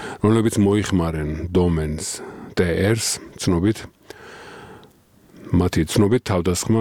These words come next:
მოდის თურქეთის გარეთ მყოფი ორგანიზებული ძალებისაგან. ამერიკელი მძევლები, რომლებმაც ათასცხრასამოცდაცხრამეტ წელს ორას ორმოცდაოთხი დღე დახხვეს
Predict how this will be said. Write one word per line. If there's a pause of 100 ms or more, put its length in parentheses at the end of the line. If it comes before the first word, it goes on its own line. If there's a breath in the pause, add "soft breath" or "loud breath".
(120)
მოდის
თურქეთის (100)
გარეთ (140)
მყოფი
ორგანიზებული (320 loud breath)
ძალებისაგან. (1200 loud breath)
ამერიკელი
მძევლები, (140)
რომლებმაც (140)
ათასცხრასამოცდაცხრამეტ
წელს
ორას
ორმოცდაოთხი
დღე (800 loud breath)
დახხვეს